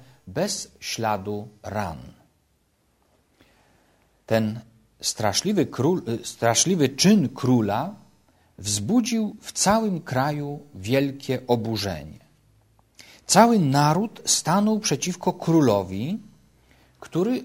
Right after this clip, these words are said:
opuszczony przez wszystkich, udał się na wygnanie na Węgry. Tam jednak go nie przyjęto. Istnieje pogląd, że król Bolesław dwa ostatnie lata życia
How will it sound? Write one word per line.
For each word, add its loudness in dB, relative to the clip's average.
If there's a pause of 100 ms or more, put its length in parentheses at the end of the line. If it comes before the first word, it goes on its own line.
opuszczony 2
przez -2
wszystkich, -4 (460)
udał 0
się -4
na 0
wygnanie 0 (120)
na 2
Węgry. -6 (720)
Tam 0
jednak -4
go -6 (140)
nie -8
przyjęto. -4 (1300)
Istnieje 2
pogląd, 0 (520)
że 2
król 0
Bolesław 0
dwa 2 (240)
ostatnie 0
lata 0
życia -4